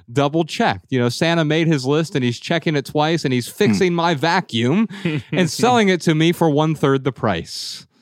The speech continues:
Speaker 3: This is important to me 'cause ours just, we had the same vacuum and ours just broke.
Speaker 1: Okay.
Speaker 3: So shows that that vacuum, the lifespan's about eight years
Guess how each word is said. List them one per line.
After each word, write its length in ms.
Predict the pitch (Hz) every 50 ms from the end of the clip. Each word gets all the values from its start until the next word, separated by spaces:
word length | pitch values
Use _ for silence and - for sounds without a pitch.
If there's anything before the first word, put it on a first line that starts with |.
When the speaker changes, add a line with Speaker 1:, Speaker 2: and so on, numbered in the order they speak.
| _ -
Speaker 3:
This 160 | 165 170 -
is 100 | 214 175
important 360 | 170 151 123 135 131 131 135
to 40 | 139
me 140 | 151 156 147
'cause 200 | 131 135 113 104 - _ _ _ _ _
ours 480 | - 110 131 147 143 127 104 98 92 -
just, 260 | - - 120 113 - -
we 80 | 139 139
had 60 | 135
the 80 | 131
same 180 | - - 127 113
vacuum 380 | 107 110 123 - 90 73 76 - _ _ _ _ _ _ _ _ _ -
and 160 | 110 117 110 -
ours 220 | - 117 139 131 113
just 180 | 113 104 -
broke. 280 | - 82 64 - - - _ _ _ _ _ _ _ -
Speaker 1:
Okay. 380 | - 180 233 - 202 202 247 240 _
Speaker 3:
So 480 | - - 139 131 127 127 127 120 107 - _ _ _ _ _ _ _ _ _
shows 340 | - - - - 165 156 143 120
that 120 | 143 113
that 180 | 139 131 120 120
vacuum, 480 | 117 123 120 127 - 135 123 120 113
the 80 | 101 117
lifespan's 500 | 110 117 120 117 - - 117 107 101 95
about 160 | 98 107 -
eight 160 | - 104 101 -
years 360 | - 101 92 87 95 - -